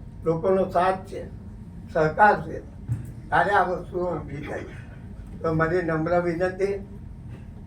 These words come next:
કે કદાચ કંઈક બીજે જગ્યાએ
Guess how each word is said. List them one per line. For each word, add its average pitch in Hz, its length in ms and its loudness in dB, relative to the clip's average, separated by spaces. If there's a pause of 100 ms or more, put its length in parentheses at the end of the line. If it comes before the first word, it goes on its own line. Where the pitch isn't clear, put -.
(600)
કે 160 120 6 (720)
કદાચ 165 280 2
કંઈક 170 340 -2
બીજે 156 280 0
જગ્યાએ 170 380 0